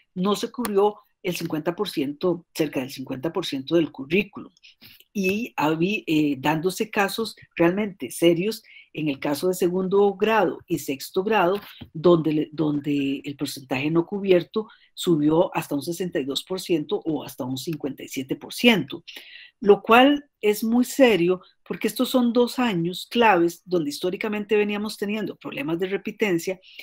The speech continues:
y además son dos años claves porque, como ustedes bien saben, en primero y segundo grado se aprende a leer y en sexto grado los chicos están por brincar al planeta de la secundaria.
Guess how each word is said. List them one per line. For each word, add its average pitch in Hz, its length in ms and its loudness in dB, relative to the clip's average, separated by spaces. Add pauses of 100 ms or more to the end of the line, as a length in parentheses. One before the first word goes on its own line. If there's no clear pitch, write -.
(180)
y 196 120 2
además 175 340 2
son 214 160 -4
dos 214 180 -2
años 220 280 -6
claves 220 340 2
porque, - 460 -12 (340)
como 127 200 -10
ustedes 156 300 0
bien 185 180 0
saben, 196 300 2
en 131 160 -10
primero 131 340 -6
y 156 40 -4
segundo 180 400 -4
grado 202 300 0
se - 120 -8
aprende 147 400 -2
a 185 40 4
leer 180 420 2 (360)
y 202 120 2
en 170 80 4
sexto 170 400 -4
grado 185 440 0 (280)
los 160 180 -4
chicos 170 300 -4
están 160 360 -8 (200)
por 175 160 2
brincar 151 640 -2 (300)
al 160 200 0
planeta 147 480 -2
de 170 100 4
la 156 80 0
secundaria. 123 720 -10